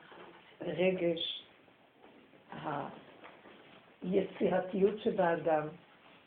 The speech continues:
הדמיון הנכון שבאדם, שזה הציור. והעשייה זה ההוצאה לפועל, עולם העשייה.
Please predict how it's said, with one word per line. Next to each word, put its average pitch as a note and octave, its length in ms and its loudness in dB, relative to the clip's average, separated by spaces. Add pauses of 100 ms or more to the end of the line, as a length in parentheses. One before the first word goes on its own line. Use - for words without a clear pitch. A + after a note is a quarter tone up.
(720)
הדמיון F#3 800 2
הנכון A3 840 6
שבאדם, D#3 540 2 (1400)
שזה E3+ 280 0
הציור. F3+ 680 2 (2000)
והעשייה F#3+ 720 8
זה F3+ 120 10
ההוצאה F3+ 460 6
לפועל, F#3+ 560 6
עולם F3+ 340 6
העשייה. F3 640 0